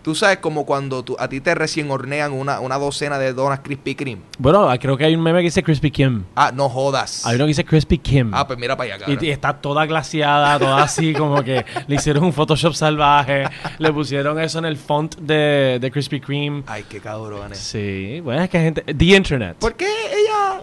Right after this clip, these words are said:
Speaker 1: se sacó eso? Like, yo no
Speaker 2: ¿Tú
Speaker 1: sé.
Speaker 2: te crees
Speaker 1: O-
Speaker 2: que yo entiendo las publicidades que esa mujer hace?
Speaker 1: Yo, es que, es que número uno, like, like, ella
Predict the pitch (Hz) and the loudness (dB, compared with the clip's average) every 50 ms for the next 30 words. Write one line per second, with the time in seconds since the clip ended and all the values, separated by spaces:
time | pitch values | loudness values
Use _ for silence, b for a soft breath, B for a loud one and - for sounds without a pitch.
0 | - - - 330 302 349 349 - 320 320 311 - - - - - 120 120 113 - | -12 -12 -12 -10 -8 -8 -8 -10 -10 -12 -12 -14 -16 -14 -10 -8 -6 -6 -6 -8
1 | 107 98 87 92 90 90 110 117 123 - - - _ _ _ - - b b b | -10 -10 -10 -12 -12 -8 -6 -6 -6 -8 -10 -18 _ _ _ -20 -20 b b b
2 | b b b b b b 127 170 226 339 349 214 415 440 - - 440 - - 392 | b b b b b b -2 -2 2 4 4 4 6 4 4 4 4 6 8 8
3 | 359 277 269 202 - 214 214 214 220 214 214 214 202 180 147 - 180 185 180 165 | 8 8 8 6 4 4 4 6 6 6 6 8 8 8 6 4 2 2 2 2
4 | - 190 175 160 151 160 170 - - 92 - 202 - 95 196 208 202 185 165 147 | 2 4 4 6 6 4 4 2 0 0 0 2 2 2 2 4 4 4 4 4
5 | - - 117 98 92 - - 196 220 - - 208 208 208 220 214 147 175 180 - | 2 -2 -4 -6 -6 -4 -2 -2 -2 0 0 -2 0 0 0 0 0 0 -2 -2
6 | 254 262 254 220 208 185 175 185 190 185 165 143 131 - - - 151 147 143 139 | -2 -2 -2 -2 -2 0 2 2 2 2 0 -2 -2 -4 -4 -2 -2 -2 -2 -2
7 | - - _ _ _ - - - - - _ _ - - - - 127 131 123 - | -6 -14 _ _ _ -20 -20 -20 -20 -20 _ _ -20 -20 -14 -10 -8 -8 -8 -10
8 | - - 127 139 147 180 220 269 254 - | -12 -10 -8 -4 -2 0 0 0 0 -2